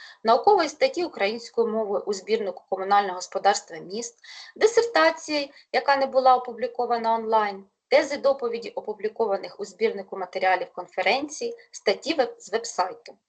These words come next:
Важливо зазначити, що наукові видання України мають специфічну вимогу, яка не передбачена стилем апа. Якщо джерело не є англомовним,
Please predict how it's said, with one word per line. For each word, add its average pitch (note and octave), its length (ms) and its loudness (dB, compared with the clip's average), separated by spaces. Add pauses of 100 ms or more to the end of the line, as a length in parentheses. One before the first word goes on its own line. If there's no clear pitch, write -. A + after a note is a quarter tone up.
(580)
Важливо D#4+ 420 4
зазначити, B3 680 -4 (320)
що - 180 -6
наукові C4+ 480 4
видання A#3 420 0
України A#3+ 720 -2
мають F4+ 280 2
специфічну - 680 -8
вимогу, B3+ 460 -4
яка A#3 260 2
не D4 100 -2
передбачена C4 720 0
стилем - 520 -4
апа. - 320 -6 (640)
Якщо G4+ 300 4
джерело C4+ 420 4
не C#4 120 -2
є A#3+ 220 2
англомовним, D4 800 0